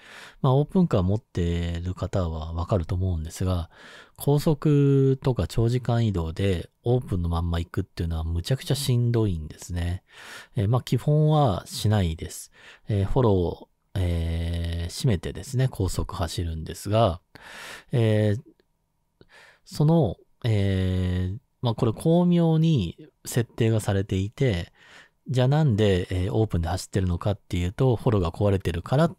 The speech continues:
ていうね、そういうことなんですよね。ただまあ普通だったら、玉木さんが日に焼けるから、えー、お-、フォロー閉めてよって言うんですが、それをあえてそういうセリフはないと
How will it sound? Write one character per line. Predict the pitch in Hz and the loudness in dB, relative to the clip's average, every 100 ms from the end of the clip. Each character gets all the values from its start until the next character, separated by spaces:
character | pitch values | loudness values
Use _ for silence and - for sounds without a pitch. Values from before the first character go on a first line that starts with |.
| _ | _
て | 101 | -6
い | |
う | 82 | -2
ね、 | 95 107 _ _ - - - - _ | 0 -2 _ _ -20 -20 -20 -20 _
そ | - 151 | -4 0
う | |
い | 143 | 2
う | |
こ | 143 | 2
と | 120 | 0
な | 85 | -2
ん | 80 | -4
で | 82 | -6
す | 95 | -4
よ | 95 | -2
ね。 | 95 107 _ - - - | -2 -4 _ -20 -20 -2
た | 147 | 2
だ | 107 | 4
ま | 101 | 4
あ | |
普 | - | 2
通 | - 160 | 0 2
だ | 160 185 | 2 2
っ | |
た | - 127 | 0 0
ら、 | 151 156 107 | 2 2 2
玉 | - 104 92 | 0 0 0
木 | - | -2
さ | 87 | -4
ん | 90 | -2
が | 117 110 82 - - - _ - | 0 0 -2 -8 -16 -20 _ -20
日 | - 110 | -4 0
に | 113 | 2
焼 | 113 107 | 2 2
け | 131 | 2
る | 113 | 2
か | 90 | 0
ら、 | 92 90 85 - - - | 0 0 0 -6 -16 -8
え | 87 80 80 | -6 -4 -8
ー、 | - - | -12 -4
お-、 | 98 90 90 | -2 -2 -4
フ | |
ォ | - | 0
ロ | 98 | 0
ー | |
閉 | - 104 | 2 0
め | 90 | 0
て | 85 | -2
よ | 78 | -6
っ | - - | -10 -8
て | 92 | -2
言 | 110 120 | 2 2
う | |
ん | 95 | 2
で | |
す | 92 113 | 0 0
が、 | 113 92 | 0 0
そ | - | 0
れ | 123 | 0
を | 110 107 | 2 2
あ | 107 | 0
え | 90 | 0
て | - 123 82 - | 0 0 0 -6
そ | - 98 | -4 -2
う | |
い | |
う | |
セ | 95 87 | 0 -2
リ | 90 | -4
フ | - | -2
は | 101 87 | -4 -2
な | 82 85 | -4 -6
い | |
と | - 101 | -10 -16